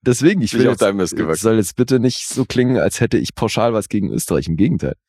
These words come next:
Speaker 2: Also, welcher Film definitiv auch von Attenborough war, war Die Fälscher. Und der war auch nicht so mega, mega gut bei uns
Speaker 1: Ja, das
Speaker 2: weggekommen,
Speaker 1: stimmt,
Speaker 2: also.
Speaker 1: ja.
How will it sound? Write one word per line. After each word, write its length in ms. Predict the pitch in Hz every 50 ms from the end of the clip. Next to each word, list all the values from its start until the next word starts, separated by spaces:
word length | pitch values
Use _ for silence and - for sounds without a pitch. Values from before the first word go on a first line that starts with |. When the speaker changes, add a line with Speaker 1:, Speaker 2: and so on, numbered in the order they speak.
| _ -
Speaker 2:
Also, 220 | 95 101 90 92
welcher 220 | 101 127 151 190 127
Film 160 | 139 127 113
definitiv 340 | 117 156 175 156 127 123 123
auch 120 | - 156
von 140 | - 135 95
Attenborough 360 | 92 87 95 87 90 92 90
war, 120 | 101 98 92
war 80 | 98
Die 80 | 101 101
Fälscher. 420 | - 110 101 - - 82 - - - -
Und 260 | 92 90 82 - - _ _ _ _ _ _ _ _ _ _ -
der 440 | 85 - 80 80 73 110 117 117 117
war 120 | 113 85
auch 80 | 101 107
nicht 120 | 113 92
so 80 | - 92
mega, 480 | 85 87 87 82 85 78 73 65 - - _ _ _
mega 340 | - 98 98 98 90 87 82
gut 220 | 78 82 82 80 -
bei 100 | 80 78
uns 120 | 76 - -
Speaker 1:
Ja, 60 | 78
das 80 | 76 85
Speaker 2:
weggekommen, 240 | 80 87 80 71 73
Speaker 1:
stimmt, 320 | 73 76 78 73 76 78 80
Speaker 2:
also. 40 |
Speaker 1:
ja. 200 | 80 78 82 80